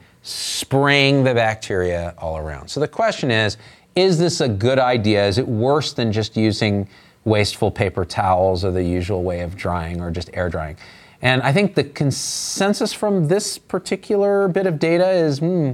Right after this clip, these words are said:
doesn't sound better to me. It's a lot of fun to use. The kids love it. By the way, kids' hands are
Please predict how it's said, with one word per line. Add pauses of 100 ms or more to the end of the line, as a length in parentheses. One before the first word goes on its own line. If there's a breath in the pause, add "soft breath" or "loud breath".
doesn't
sound
better (280 loud breath)
to
me.
It's
a
lot
of
fun
to
use.
The
kids
love
it. (140 loud breath)
By
the
way,
kids'
hands
are